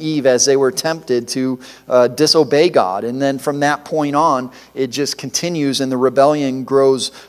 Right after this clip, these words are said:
worse and worse and worse until we see, uh, in, uh, Genesis six, and, and God says that, um, their thoughts and the intentions of their heart are continually evil, as he ta-, tells Noah about his plan to flood the earth.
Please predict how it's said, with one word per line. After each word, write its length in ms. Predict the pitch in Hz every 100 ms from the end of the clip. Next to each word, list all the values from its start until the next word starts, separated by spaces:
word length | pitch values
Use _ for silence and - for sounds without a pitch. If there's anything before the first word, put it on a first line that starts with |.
| -
worse 460 | 120 147 156 147
and 280 | - 135 127
worse 360 | 139 151 151 -
and 180 | 120 127
worse 300 | 151 147 131
until 460 | 123 143 139 131 - -
we 160 | 127 131
see, 400 | 127 147 143 135
uh, 280 | 131 123 120 - -
in, 380 | 135 131 123 120
uh, 260 | 127 117 113
Genesis 580 | 127 147 143 - 135 -
six, 360 | 160 151 -
and, 260 | 135 127 123 - -
and 300 | - 123 123
God 560 | 131 131 139 131 120 -
says 560 | - 147 135 135 117 131
that, 400 | 123 120 117 131
um, 420 | 120 113 117 113 - _ _ - - _ -
their 280 | 127 123
thoughts 540 | 120 - 143 151 156 143
and 180 | 135 127
the 80 |
intentions 580 | 123 117 - 156 147 131
of 140 | 131 120
their 140 | 120
heart 320 | - 139 151
are 120 | 123
continually 760 | 113 - 131 151 160 151 123 117
evil, 520 | 120 156 185 92 - _ _ _ _ -
as 220 | 113 117
he 100 | 123
ta-, 340 | - - 135 127
tells 340 | - 135 131
Noah 400 | 131 127 135 113
about 280 | 113 117 117
his 180 | 123 117
plan 380 | - 139 151 123
to 120 | 110
flood 340 | - 127 123
the 160 | 123 120
earth. 320 | 156 - -